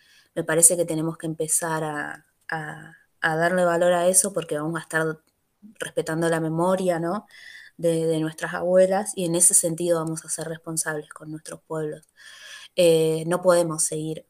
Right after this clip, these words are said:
sosteniendo el, el, el, la apropiación constante, ¿sí? Eh, y si no podemos evitar esa apropiación, que por lo menos esté la denuncia,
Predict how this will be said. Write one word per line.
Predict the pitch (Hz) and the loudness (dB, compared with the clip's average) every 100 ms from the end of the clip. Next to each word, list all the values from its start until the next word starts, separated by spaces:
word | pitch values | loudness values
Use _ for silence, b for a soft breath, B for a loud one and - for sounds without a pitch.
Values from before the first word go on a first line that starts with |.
| _ _ _ _ _ _ - | _ _ _ _ _ _ -6
sosteniendo | 175 170 165 170 170 170 165 156 | -6 -4 -4 -2 -2 -2 -2 0
el, | 156 - - | -2 -4 -4
el, | 170 165 165 156 - 175 165 160 - - - - | -4 -2 -2 -4 -6 -4 -4 -4 -8 -12 -18 -8
el, | 185 170 - - | -4 -4 -6 -6
la | 175 160 | -4 -4
apropiación | 160 165 165 156 - 170 165 | -4 -6 -4 -4 -2 -4 -6
constante, | 170 165 - 175 160 160 156 156 _ _ _ _ _ - | -6 -4 -2 -4 -6 -8 -10 -16 _ _ _ _ _ -14
¿sí? | - 170 196 b b b b b - | -8 -6 -6 b b b b b 4
Eh, | 180 165 165 160 156 156 - - | 4 6 2 -2 -6 -10 -12 2
y | 196 | 4
si | - 196 | 4 2
no | 170 208 214 | 0 0 4
podemos | 226 233 247 233 208 - | 6 8 6 4 0 -2
evitar | 190 175 170 214 | -4 -4 -2 -2
esa | 233 214 180 | -2 -2 -6
apropiación, | 165 156 151 156 156 - 214 185 208 - _ _ - | -6 -8 -6 -6 -2 0 0 0 -4 -10 _ _ -8
que | 185 | -2
por | 175 | -2
lo | 170 | -2
menos | 180 208 202 185 | -2 -2 -2 -2
esté | - 185 | -2 -2
la | 180 170 | -2 -2
denuncia, | 160 175 196 185 165 160 156 160 202 | -2 -2 -2 -4 -4 -6 -8 -8 -10